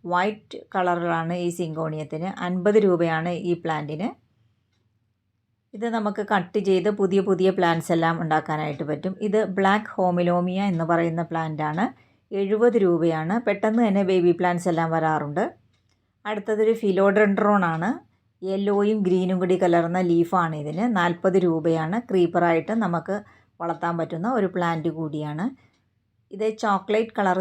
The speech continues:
സിങ്കോണിയമാണ്. പുതിയ പുതിയ പ്ലാന്റ്സ്, ലീഫെല്ലാം വരുന്നത് ചോക്ലേറ്റ് കളറാണ്. ഇതൊരു ക്രോട്ടൺ പ്ലാന്റ് ആണ്. നമുക്ക് താഴെയും വയ്ക്കാൻ പറ്റുന്ന ഒരു പ്ലാന്റ് കൂടിയാണ്. മുപ്പത്തിയഞ്ച് രൂപയാണ് ഈ ക്രോട്ടൺ പ്ലാന്റിന്.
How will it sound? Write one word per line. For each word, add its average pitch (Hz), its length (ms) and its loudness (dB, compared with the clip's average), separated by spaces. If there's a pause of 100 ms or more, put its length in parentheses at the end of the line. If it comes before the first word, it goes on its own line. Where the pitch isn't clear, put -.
(100)
സിങ്കോണിയമാണ്. 180 880 0 (160)
പുതിയ 185 300 4
പുതിയ 190 320 2
പ്ലാന്റ്സ്, 165 360 -2 (280)
ലീഫെല്ലാം 185 580 4
വരുന്നത് 156 440 -2 (520)
ചോക്ലേറ്റ് 208 600 2
കളറാണ്. 156 460 0 (1500)
ഇതൊരു 262 240 -4 (100)
ക്രോട്ടൺ 190 460 2 (100)
പ്ലാന്റ് 165 400 0
ആണ്. 160 160 -2 (920)
നമുക്ക് 190 280 -4 (100)
താഴെയും 185 480 2
വയ്ക്കാൻ 180 320 0
പറ്റുന്ന 170 300 0 (100)
ഒരു 185 160 4
പ്ലാന്റ് 165 400 0
കൂടിയാണ്. 156 420 -2 (100)
മുപ്പത്തിയഞ്ച് 175 640 -2
രൂപയാണ് 160 480 0 (160)
ഈ 185 40 2 (100)
ക്രോട്ടൺ 175 460 0
പ്ലാന്റിന്. 160 480 -2